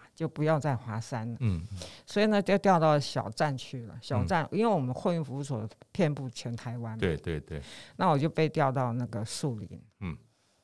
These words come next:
Speaker 1: 那调到树林的时候，我一个人，呃，去，去，原先是住在车站，就是
Speaker 2: 哇。
Speaker 1: 办公室里面。后来
Speaker 2: 一个女生耶。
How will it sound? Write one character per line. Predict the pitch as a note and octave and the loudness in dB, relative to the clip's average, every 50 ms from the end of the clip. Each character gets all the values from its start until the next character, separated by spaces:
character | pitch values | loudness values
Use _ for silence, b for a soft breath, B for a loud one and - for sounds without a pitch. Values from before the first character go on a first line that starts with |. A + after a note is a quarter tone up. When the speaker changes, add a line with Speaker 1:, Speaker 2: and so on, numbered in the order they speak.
| - - | -10 -6
Speaker 1:
那 | A#3+ A3+ | -4 2
调 | A3+ C#4 C4 A#3 | 6 6 8 8
到 | A#3 A3+ | 8 8
树 | - - C4 A#3 G3+ | 6 6 6 6 6
林 | E3 C#3+ B2+ A#2+ | 6 4 2 0
的 | A#2 B2 B2 | 0 -2 -2
时 | - - | 0 0
候， | C#3+ D3 C3+ | 0 0 0
我 | A#2 A2+ A#2+ A#2 A#2+ - - _ _ _ | 0 -2 -2 -4 -4 -6 -8 _ _ _
一 | - D#3+ C#3 | -8 -4 -2
个 | D#3+ C#3+ | -2 0
人， | C3 B2 B2 C3 C3 - _ _ _ _ _ _ _ _ _ _ _ _ _ _ _ _ _ _ _ _ | 0 -2 -2 -4 -6 -8 _ _ _ _ _ _ _ _ _ _ _ _ _ _ _ _ _ _ _ _
呃， | - C#3 C3+ C3 | -4 -4 -2 -2
去， | - - F#3 F3 D3+ C#3+ | -2 0 2 2 2 2
去， | B2 - F3 E3+ D3+ D3 C#3 B2+ B2+ - - | 0 -2 0 0 0 0 0 -2 -4 -8 -10
原 | - - C#3 D#3 D#3+ | -6 -2 0 2 4
先 | D#3 F#3+ F#3+ F3+ | 4 4 4 4
是 | E3+ F3+ | 2 0
住 | D#3+ - E3+ D#3 | -2 -2 -2 -2
在 | D3 D3+ C3+ | 0 0 0
车 | A#2+ - - C#3 B2+ | -2 -4 -6 -8 -8
站， | - - C3 B2+ C#3 D3+ A#2 - _ _ _ _ | -6 -4 -4 -4 -4 -6 -10 -12 _ _ _ _
就 | - D#3+ | -2 -2
是 | C#3 G2 | 0 2
Speaker 2:
哇。 | G2+ G2 F2 D#2 - - - _ _ | 2 2 2 0 -4 -8 -14 _ _
Speaker 1:
办 | - E3+ D3 C3+ C3 | 4 4 4 4 2
公 | C#3 C3+ C3 | 0 0 0
室 | - - D3 C3 | -2 -2 -4 -4
里 | - F#2 G2+ G2+ A#2+ | -6 -6 -10 -12 -10
面。 | C3+ A#2+ F2+ - B B B B B B B B B | -10 -10 -10 -10 B B B B B B B B B
后 | - G#3 | 4 6
来 | E3 D#3+ | 8 10
Speaker 2:
一 | D#3+ | 10
个 | D3+ | 10
女 | C3+ A#2+ G#2 F#2 | 10 10 8 6
生 | - - C#3+ C3 B2+ | 6 8 8 8 8
耶。 | B2 G#2 E2+ D#2 | 8 6 6 4